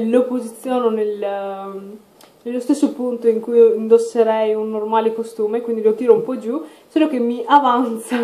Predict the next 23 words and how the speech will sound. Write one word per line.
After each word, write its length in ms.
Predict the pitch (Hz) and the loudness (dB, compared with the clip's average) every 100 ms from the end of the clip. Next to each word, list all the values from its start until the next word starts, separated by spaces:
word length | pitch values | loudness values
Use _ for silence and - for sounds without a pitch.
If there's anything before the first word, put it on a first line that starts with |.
| 233 - | -6 -12
<laughs> 100 | _ | _
del 280 | 240 262 | -2 -2
tessuto 500 | - 269 - 240 240 | 2 0 0 -6 -4
dietro, 480 | 254 214 185 - 226 370 392 339 277 | -8 -6 -8 -6 -8 -8 -10 -10 -8
quindi 180 | 269 262 | -6 -6
mi 140 | 247 | 0
resta 440 | 247 240 - 254 240 | 2 2 -2 2 4
un 140 | 233 | 4
po' 180 | 247 233 | 0 -2
più, 280 | - 269 254 | -2 -4 0
mm, 760 | 240 226 226 220 214 214 214 214 _ _ - _ _ _ _ _ | 4 4 4 -4 -6 -8 -10 -14 _ _ -20 _ _ _ _ _
morbido 1120 | 233 240 247 233 240 233 226 220 214 202 202 202 | 2 4 4 2 4 8 8 8 4 -2 -8 -8
dietro 500 | 196 180 196 202 196 - _ - | -6 -6 -6 -12 -14 -20 _ -12
e 60 | 226 | -6
non 160 | 220 | -4
è 60 | 214 | -4
una 120 | 208 | -6
cosa 220 | 208 202 | -10 -12
carina. 420 | 202 175 165 214 - - - _ _ _ | -10 -10 -8 -10 -12 -18 -20 _ _ _
E 260 | 240 254 254 | -2 2 2
la 80 | 262 | 0
seconda 360 | 320 370 466 | 0 4 4
cosa, 760 | - 226 196 190 196 214 285 | 4 2 2 -2 2 4 4